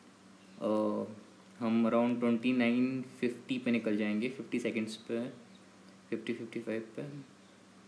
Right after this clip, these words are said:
हमें लालच नहीं करना है कि और नीचे जा सकता है और क्या हो सकता है, we don't care। So, हमने अपना trading plan बिल्कुल जैसा था वैसा का वैसा फॉलो किया। अब now let's exit। Exit कैसे होता है यहाँ पे?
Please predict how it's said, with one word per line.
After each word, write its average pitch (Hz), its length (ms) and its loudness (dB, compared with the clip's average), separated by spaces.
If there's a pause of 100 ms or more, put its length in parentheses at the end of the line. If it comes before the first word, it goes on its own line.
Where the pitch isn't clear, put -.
(400)
हमें 127 180 4
लालच 120 340 4
नहीं 131 100 4
करना 117 200 4
है 110 60 0
कि 110 100 -2
और 117 240 4
नीचे 117 220 2
जा 117 60 4
सकता 113 320 -2
है 110 180 0
और 113 180 0
क्या 123 140 0
हो 120 60 0
सकता - 180 -4
है, 180 120 -2
we 156 80 -2
don't 127 220 -2
care। 107 160 -2 (840)
So, 143 400 6
हमने 139 240 6
अपना 165 200 2
trading 151 420 6
plan 151 320 6
बिल्कुल 139 440 6
जैसा 143 360 4
था 156 100 4
वैसा 127 300 0
का 147 120 2
वैसा 131 300 0
फॉलो 127 300 0
किया। 123 260 0
अब 127 480 -4 (100)
now 120 140 -4 (200)
let's - 220 -10 (100)
exit। - 440 -14 (2500)
Exit - 320 -12
कैसे 117 140 -6
होता 120 220 -8
है 120 60 -6
यहाँ 117 120 -6
पे? 131 160 -10